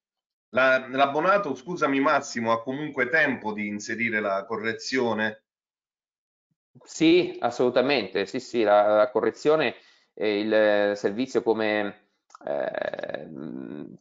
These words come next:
Speaker 1: Perché inserirlo
Speaker 2: indica-
Speaker 1: in-, inserire l'ordine il venerdì è, è molto comodo, si è già preparati all'inserimento dell'ordine. Per la
Speaker 2: Sì.
Speaker 1: correzione invece tempo ne, ne abbiamo?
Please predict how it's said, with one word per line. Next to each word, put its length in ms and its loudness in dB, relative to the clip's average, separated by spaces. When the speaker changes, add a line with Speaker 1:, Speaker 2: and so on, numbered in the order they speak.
Speaker 1:
Perché 320 -4
inserirlo 580 2
Speaker 2:
indica- 460 2
Speaker 1:
in-, 160 -10
inserire 520 -2
l'ordine 440 0
il 140 -2
venerdì 680 -4
è, 220 -4
è 80 -10
molto 400 -6
comodo, 680 0
si 160 -6
è 80 0
già 200 2
preparati 680 0
all'inserimento 760 -4
dell'ordine. 640 -4
Per 160 -2
la 100 2
Speaker 2:
Sì. 40 -6
Speaker 1:
correzione 680 -2
invece 680 -4
tempo 400 -2
ne, 340 0
ne 120 -2
abbiamo? 560 -2